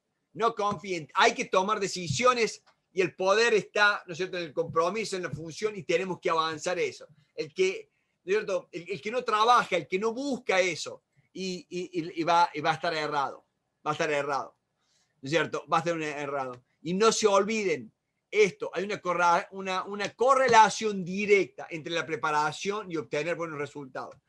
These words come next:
La preparación, el entender esta radiografía que estamos hablando, te va a dar muy buenos resultados. Les, les he dicho el libro, les insisto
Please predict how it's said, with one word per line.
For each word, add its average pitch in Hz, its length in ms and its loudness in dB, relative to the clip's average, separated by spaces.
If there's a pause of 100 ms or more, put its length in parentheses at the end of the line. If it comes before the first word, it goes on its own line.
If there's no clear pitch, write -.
(260)
La 147 140 -6
preparación, 165 960 0 (340)
el 202 160 0
entender 202 440 2
esta 254 240 0
radiografía 202 920 2
que 170 60 -10
estamos 180 400 -4
hablando, 156 640 -2 (360)
te 156 160 2
va 175 220 8
a - 180 4
dar 165 540 4
muy 175 580 4
buenos 147 400 0
resultados. 131 640 -8 (560)
Les, 208 340 6
les 196 140 2
he 202 40 6
dicho 202 220 0
el 196 80 0
libro, 220 540 2
les 151 240 -6
insisto 175 840 -4